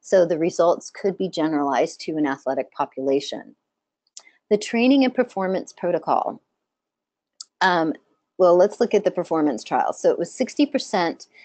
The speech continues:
at seventy percent V O two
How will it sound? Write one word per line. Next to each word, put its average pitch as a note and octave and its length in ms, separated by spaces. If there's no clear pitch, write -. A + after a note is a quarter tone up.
at - 260
seventy G#3 380
percent G3 720
V E3+ 180
O F#3+ 80
two A#3 440